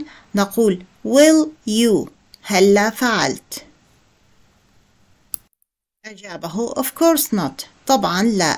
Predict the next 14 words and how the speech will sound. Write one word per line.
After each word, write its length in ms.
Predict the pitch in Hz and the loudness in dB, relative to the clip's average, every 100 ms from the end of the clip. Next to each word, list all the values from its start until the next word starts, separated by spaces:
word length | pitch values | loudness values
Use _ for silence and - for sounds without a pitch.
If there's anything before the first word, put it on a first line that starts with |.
| - | 2
أي 240 | 233 262 226 | 4 2 0
لن 200 | 214 190 | -2 -2
يخبر 380 | 190 214 226 - | -4 -4 -4 -4
أحدا 360 | - 208 220 | -4 -4 -2
بسره. 540 | 214 - 190 131 139 147 _ _ _ _ _ - - - - - | -2 -2 -4 -6 -10 -12 _ _ _ _ _ -20 -20 -20 -10 -2
Four. 200 | 247 196 - _ _ _ - | 0 0 -4 _ _ _ -2
I'm 260 | 202 202 - - | 0 2 0 0
always 440 | 214 208 196 190 | 0 2 2 2
making 600 | 202 220 220 220 220 196 | 0 -2 -2 -2 0 0
mistakes. 640 | 202 - 202 147 - - - _ - | 0 0 0 -2 -2 -4 -4 _ -4
أنا 220 | 220 190 | 0 0
دائما 600 | 180 214 - 226 240 247 - - | 0 -4 -4 -4 -2 -4 -6 -6
أرتكب 680 | 196 - 214 208 196 220 - - | -6 -4 -6 -4 -4 -4 -6 -4
الأخطاء. 680 | 202 - 220 - 196 165 | -2 -2 -8 -8 -6 -8